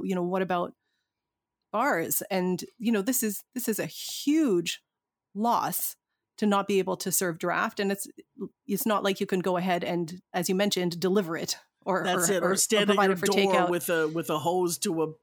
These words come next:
Speaker 2: a, uh, keg. Right.
Speaker 1: Yeah.
Speaker 2: Yeah, yeah,
Speaker 1: There were
Speaker 2: yeah.
Speaker 1: some attempts to use growlers, which I don't know if you're familiar
Speaker 2: Yes,
Speaker 1: with.
Speaker 2: of
Speaker 1: There are
Speaker 2: course.
Speaker 1: these
Speaker 2: I was,
Speaker 1: little
Speaker 2: I was
Speaker 1: larger
Speaker 2: gonna ask
Speaker 1: bottles that you
Speaker 2: about
Speaker 1: fill
Speaker 2: that.
Speaker 1: from taps.
Speaker 2: Yep.
Speaker 1: Um, but that didn't really take off.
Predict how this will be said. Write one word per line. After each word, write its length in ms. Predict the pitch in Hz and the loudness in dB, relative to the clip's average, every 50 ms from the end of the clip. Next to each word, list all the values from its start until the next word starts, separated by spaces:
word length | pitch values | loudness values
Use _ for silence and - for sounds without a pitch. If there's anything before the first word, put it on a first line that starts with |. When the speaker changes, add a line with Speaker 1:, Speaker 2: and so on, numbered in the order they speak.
| _ _ - | _ _ -4
Speaker 2:
a, 40 | |
uh, 260 | 180 156 147 143 139 139 | -2 0 0 0 -2 -2
keg. 420 | 139 - 202 165 143 127 123 - - | -4 -2 -2 -2 -2 -2 -6 -10 -10
Right. 320 | 139 147 147 147 131 - _ _ _ _ - | -6 -4 -4 -4 -4 -6 _ _ _ _ 0
Speaker 1:
Yeah. 160 | 254 233 175 120 80 80 | 2 2 2 0 -2 -6
Speaker 2:
Yeah, 40 | - 247 | -6 -2
yeah, 60 | 254 | 0
Speaker 1:
There 100 | 233 247 | 2 2
were 80 | 262 | 2
Speaker 2:
yeah. 40 | 269 269 | 2 2
Speaker 1:
some 220 | - 320 302 294 | 4 4 4 4
attempts 380 | 277 285 285 247 254 254 - - | 4 2 2 0 2 0 -2 0
to 100 | - 247 | 0 2
use 340 | 220 208 202 202 185 180 190 - - - | 4 4 4 4 2 0 -2 -2 -2 -2
growlers, 680 | 185 208 208 202 208 214 226 233 254 285 311 302 - | 0 2 2 4 4 2 2 2 2 2 0 0 0
which 400 | 208 202 196 - - - - - - | -2 -2 0 0 0 0 0 -2 -4
I 80 | - 190 | -4 -2
don't 100 | 190 196 | -2 0
know 60 | 185 185 | -2 -2
if 80 | - - | -2 -4
you're 80 | 190 | -4
familiar 360 | - 190 180 175 180 180 180 | -4 -2 -2 -2 0 0 2
Speaker 2:
Yes, 200 | 185 185 202 220 214 | 2 2 2 2 2
Speaker 1:
with. 40 | 233 | 0
Speaker 2:
of 60 | 208 | 0
Speaker 1:
There 80 | 190 180 | 0 2
are 20 | 170 | 2
Speaker 2:
course. 180 | - 254 226 | 4 4 4
Speaker 1:
these 60 | 175 | 2
Speaker 2:
I 80 | - 214 | 2 2
was, 160 | 202 202 190 | 2 2 2
Speaker 1:
little 100 | 208 214 | 2 2
Speaker 2:
I 80 | 202 190 | 4 4
was 140 | 185 185 190 | 2 2 2
Speaker 1:
larger 40 | 190 208 | 2 2
Speaker 2:
gonna 60 | 202 190 | 4 4
ask 60 | 180 185 | 4 4
Speaker 1:
bottles 140 | 180 185 180 | 2 2 0
that 60 | 180 | 0
you 40 | 165 185 | 0 0
Speaker 2:
about 100 | 185 - | 0 0
Speaker 1:
fill 120 | - 185 | 0 0
Speaker 2:
that. 100 | 180 170 | 0 0
Speaker 1:
from 160 | - 185 170 | -2 -4 -4
taps. 400 | - - 196 190 208 220 - - | -2 -2 0 0 0 0 -2 -2
Speaker 2:
Yep. 140 | 175 190 185 - - - - - - - | -2 -2 -4 -6 -14 -20 -20 -16 -8 -2
Speaker 1:
Um, 480 | 190 185 185 185 180 180 185 180 185 | 0 0 2 2 2 2 2 2 2
but 120 | 196 208 202 | 0 0 -2
that 160 | 233 233 - | -4 -4 -2
didn't 520 | - 247 247 247 247 240 233 233 226 226 - 196 185 | 0 2 2 4 4 4 4 4 2 0 -2 -4 -6
really 500 | 185 202 220 233 240 240 233 220 214 208 | -6 -2 0 0 2 2 2 2 2 2
take 260 | - 214 190 180 - | 2 0 0 2 2
off. 440 | 190 175 165 170 196 233 - - | 0 0 0 0 0 -2 -4 -8